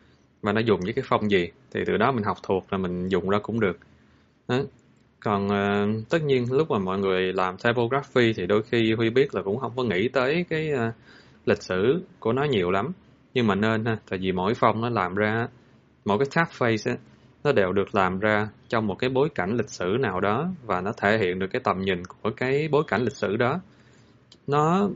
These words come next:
đều phục vụ một cái mục đích hay là một cái góc nhìn nào đó, một cái lý tưởng nào đó. Cho nên là mình cũng phải nghiên cứu về nó trước, ừ,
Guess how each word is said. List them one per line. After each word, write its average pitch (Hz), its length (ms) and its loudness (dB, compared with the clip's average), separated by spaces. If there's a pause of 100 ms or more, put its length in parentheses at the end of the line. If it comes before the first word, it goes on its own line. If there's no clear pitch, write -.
đều 104 200 2
phục 101 240 -4
vụ 95 240 2
một 92 220 -4
cái 151 420 2
mục 113 220 -2
đích 156 200 4
hay 120 120 -2
là 98 100 0
một 87 180 -6
cái 135 140 2
góc 175 200 0
nhìn 90 260 0
nào 90 140 -2
đó, 98 140 0 (400)
một 92 100 -6
cái 127 140 0
lý 151 200 4
tưởng 90 240 -2
nào 95 160 -2
đó. 110 180 -2 (560)
Cho 139 140 2
nên 127 200 2
là 110 160 2
mình 92 300 0
cũng 110 200 -4
phải 101 500 -2
nghiên 117 220 0
cứu 127 220 0
về 107 140 0
nó 104 140 -2
trước, 151 280 0 (400)
ừ, 120 80 -4